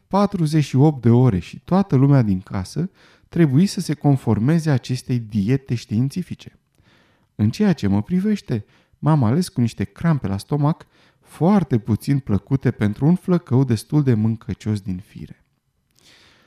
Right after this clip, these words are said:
Ori aveam impresia că nu vom avea parte nici de prânz, așa cum nu avusesem parte nici de cină. Luai totuși hotărârea să mă comport eroic și să nu cedez în fața chinurilor foamei.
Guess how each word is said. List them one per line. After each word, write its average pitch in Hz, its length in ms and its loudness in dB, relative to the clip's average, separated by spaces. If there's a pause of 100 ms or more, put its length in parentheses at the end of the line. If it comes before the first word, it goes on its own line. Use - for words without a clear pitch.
(440)
Ori 196 340 4
aveam 170 360 2
impresia 139 540 0
că 120 200 -4
nu 101 360 0
vom 131 260 0
avea 107 240 0
parte 110 420 -2
nici 117 300 -6
de 107 140 -4
prânz, 170 440 -2 (340)
așa 165 260 -2
cum 147 180 -4
nu 131 120 2
avusesem 123 640 0
parte 104 380 -2
nici 123 280 -4
de 139 100 0
cină. 139 400 -4 (960)
Luai 233 320 4
totuși 190 360 0
hotărârea 139 540 2
să 143 140 -2
mă 120 140 2
comport 123 480 0
eroic 107 540 -4 (340)
și - 160 -8
să 131 140 0
nu 202 140 4
cedez 143 420 0
în 131 120 4
fața 113 400 -2
chinurilor 117 640 0
foamei. 135 540 -4